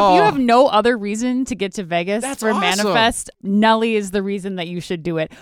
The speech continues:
Speaker 1: Once again,
Speaker 2: Huge
Speaker 1: continuing
Speaker 2: news.
Speaker 1: the tradition of bringing back every, like, basement party from college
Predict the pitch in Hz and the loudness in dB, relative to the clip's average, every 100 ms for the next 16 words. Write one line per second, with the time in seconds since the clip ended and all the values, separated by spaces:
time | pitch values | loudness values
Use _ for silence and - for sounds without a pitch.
0 | _ - 233 302 233 233 233 370 427 403 | _ 0 2 2 0 0 6 8 10 8
1 | 294 285 302 311 302 269 254 285 226 214 | 6 4 4 4 2 0 -2 -4 -2 -2
2 | - 220 208 - 185 165 190 208 202 180 | -2 -4 -4 -2 -4 -4 -6 -4 -2 -2
3 | 165 _ 180 196 196 226 226 233 _ _ | -2 _ -4 -4 -4 -4 -4 -6 _ _
4 | - 165 - _ - 190 190 170 - 147 | -16 -16 -18 _ -14 -2 -2 -2 -6 -10
5 | - 196 208 - 226 - 208 196 202 202 | -2 -2 -2 -4 -6 -6 -4 -2 -4 -6
6 | 180 - 175 170 185 196 - | -10 -2 0 0 0 -4 -6